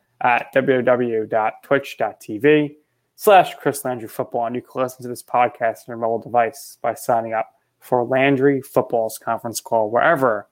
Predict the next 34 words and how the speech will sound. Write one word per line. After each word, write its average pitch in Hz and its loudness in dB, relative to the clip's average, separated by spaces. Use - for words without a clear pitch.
you 127 -2
get 113 -2
your 117 0
podcasts 120 0
for 131 2
a 123 6
look 147 2
at 127 0
the 135 2
game 131 -2
of 127 -4
football 110 -4
from 107 -12
a 98 -16
coaching, 139 0
scouting, 117 0
administrative 123 -2
perspective. 113 0
Go 175 8
to 170 2
landry 151 6
football 120 2
dot 147 2
com 123 0
today. 147 4
From - -10
high 131 2
school, 131 0
college, 127 0
to 170 0
the 165 2
N 139 4
F 135 -2
L 107 2